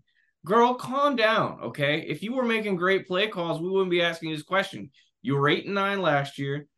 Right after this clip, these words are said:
You're well on your way to being fucking four and twelve, fi-, you know, four and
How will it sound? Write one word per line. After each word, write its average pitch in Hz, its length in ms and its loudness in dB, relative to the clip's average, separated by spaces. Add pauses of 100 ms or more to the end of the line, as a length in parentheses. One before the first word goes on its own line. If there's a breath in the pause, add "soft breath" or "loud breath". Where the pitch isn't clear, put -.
You're 131 220 2
well 147 300 4
on 151 180 4
your 139 160 0
way 139 160 0
to 135 80 -2
being 135 260 -4
fucking 123 680 -6 (540)
four 156 240 6
and 147 100 4
twelve, 156 600 4
fi-, 151 160 -6
you 135 140 -2
know, 131 120 2
four 165 300 0
and 135 180 -2